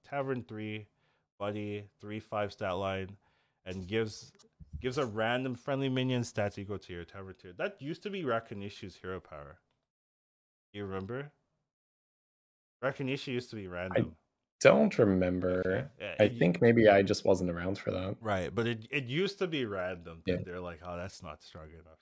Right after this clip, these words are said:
Speaker 1: Then they buffed it, and then now we're like, "That's still not strong enough." You know, we want more, but I don't know. The fact it's random makes it a lot worse for me.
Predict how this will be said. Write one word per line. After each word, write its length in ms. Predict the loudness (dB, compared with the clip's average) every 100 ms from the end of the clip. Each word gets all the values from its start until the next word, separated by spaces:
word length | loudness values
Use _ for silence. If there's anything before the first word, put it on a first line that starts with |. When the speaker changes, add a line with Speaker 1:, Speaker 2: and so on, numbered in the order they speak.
| _
Speaker 1:
Then 80 | _
they 140 | _ _
buffed 240 | -20 -20 -20
it, 140 | -20 -20
and 100 | -18
then 160 | -18 -18 _ _ _ _
now 180 | -2 2
we're 120 | 2
like, 280 | 2 0 -4
"That's 240 | -8 -10 -8
still 240 | -2 -2
not 220 | 0 -6
strong 280 | -8 -6 -6 -6
enough." 260 | -14 -18 -20
You 80 | -20
know, 140 | -20 -20 _
we 80 | -2
want 220 | 0 0
more, 360 | -4 -6 -6 -6 -12 -20 -20 _ _
but 240 | -4 -4 -2
I 120 | -2
don't 160 | 0 0
know. 280 | -2 -4 -4
The 160 | -4
fact 280 | 0 -2 0
it's 160 | -4 -2
random 320 | -2 0 -2
makes 240 | -6 -8
it 60 | -8
a 40 | -6
lot 240 | -4 -6
worse 180 | -12 -16
for 140 | -18
me. 240 | -18 -16